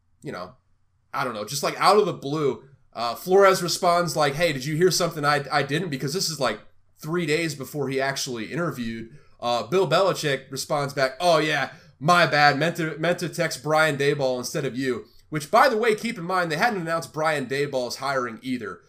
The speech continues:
So, like, texting, texting Brian Flores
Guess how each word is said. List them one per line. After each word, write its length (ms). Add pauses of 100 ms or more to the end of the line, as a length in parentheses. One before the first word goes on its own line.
(220)
So, 280
like, 280 (1400)
texting, 640 (540)
texting 480 (140)
Brian 360
Flores 800